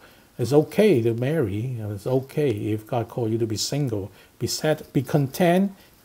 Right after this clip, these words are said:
if God have you to be married. Be content if God did not assign you, uh, does not,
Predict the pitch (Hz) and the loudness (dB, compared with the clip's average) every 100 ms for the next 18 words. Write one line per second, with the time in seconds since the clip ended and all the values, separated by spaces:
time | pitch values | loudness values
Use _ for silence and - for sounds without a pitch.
0 | - 135 120 135 131 123 - 135 123 110 | -2 0 2 2 2 0 -8 -6 -6 -6
1 | - 123 127 131 110 107 117 135 151 165 | -4 -4 -2 -4 -4 -4 -2 0 0 -2
2 | - - - - 127 131 127 151 147 - | -8 -20 -20 -14 -2 -2 2 2 4 6
3 | 226 190 143 123 160 160 - - _ _ | 8 10 8 8 6 4 0 -12 _ _
4 | _ - 131 139 139 143 123 - 147 147 | _ -2 2 4 4 2 -2 0 2 2
5 | 143 127 120 - 113 131 - 139 131 127 | 2 2 0 -2 -4 -4 -4 0 0 -2